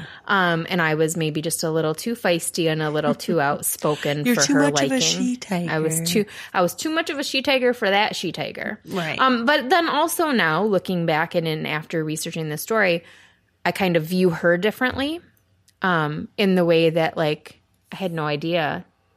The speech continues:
Speaker 1: these things that she'd gone through that had to have, like, shaped the person that she became.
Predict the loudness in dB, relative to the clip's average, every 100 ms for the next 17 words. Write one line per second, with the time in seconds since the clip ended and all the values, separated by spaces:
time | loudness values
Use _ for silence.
0 | _ -6 -4 -4 -2 0 0 -2 -6 -8
1 | -8 -2 0 0 -2 -6 -4 -6 -2 -2
2 | -2 -4 -4 -6 -6 -6 -6 -6 -10 -4
3 | -4 -2 -4 -8 -10 -10 -10 -12 -14 -14
4 | -16